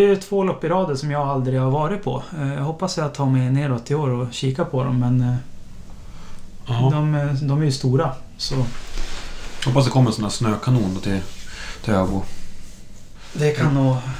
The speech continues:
Speaker 2: brukar
Speaker 1: hända.
Speaker 2: komma såna här snökanon i Gävle då och då.
Speaker 1: Ja, det är då vi sitter och svär uppe i fjällen för att vi inte har någon snö, men de här metern är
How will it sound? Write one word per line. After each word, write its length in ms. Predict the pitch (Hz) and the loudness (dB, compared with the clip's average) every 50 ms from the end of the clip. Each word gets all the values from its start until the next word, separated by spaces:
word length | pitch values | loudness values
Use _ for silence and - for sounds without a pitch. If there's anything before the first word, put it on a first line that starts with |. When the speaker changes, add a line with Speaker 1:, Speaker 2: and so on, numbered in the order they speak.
| - - 147 | -4 0 0
Speaker 2:
brukar 140 | 131 123 123 | 2 2 2
Speaker 1:
hända. 80 | 131 120 - | 2 2 2
Speaker 2:
komma 240 | 135 123 131 139 | 2 2 4 2
såna 140 | 131 113 113 | 2 2 0
här 60 | 110 | -2
snökanon 520 | - - 139 156 - - 120 120 123 113 104 | -2 -2 -2 -2 -2 -2 0 0 0 0 0
i 60 | 104 | 0
Gävle 280 | 104 104 101 98 101 95 | 0 0 0 -2 -2 -4
då 60 | 101 | -4
och 140 | 98 95 98 | -4 -4 -4
då. 160 | 101 101 101 - - - - - | -4 -4 -6 -8 -10 -14 -12 -6
Speaker 1:
Ja, 80 | - 147 | -4 -2
det 240 | 139 135 135 131 135 | 0 2 4 4 4
är 40 | 135 | 4
då 100 | 143 147 | 2 2
vi 120 | 143 135 | 0 0
sitter 280 | 131 - 131 127 - 135 | -2 -2 -4 -2 -2 -2
och 60 | 127 | -2
svär 320 | - - 139 135 127 123 | 0 0 0 0 0 0
uppe 160 | 123 120 - | -2 -4 -6
i 20 | 120 | -6
fjällen 340 | 117 - 143 135 135 127 117 | -4 -2 -2 0 0 0 -2
för 160 | 117 - 131 | -2 -4 -4
att 60 | 120 | -2
vi 100 | 127 143 | -2 0
inte 220 | 139 139 135 131 135 | 0 2 2 2 0
har 80 | 127 | 2
någon 140 | 127 131 131 | 2 2 2
snö, 260 | 131 - 131 127 127 | 2 2 0 2 2
men 100 | 127 127 | 2 2
de 160 | 131 131 131 131 | 0 2 2 2
här 120 | 131 127 | 2 2
metern 480 | 131 139 143 135 131 135 - 135 120 120 | 2 0 0 0 -2 -2 -4 -4 0 2
är 280 | 127 127 123 123 - | 2 2 4 2 0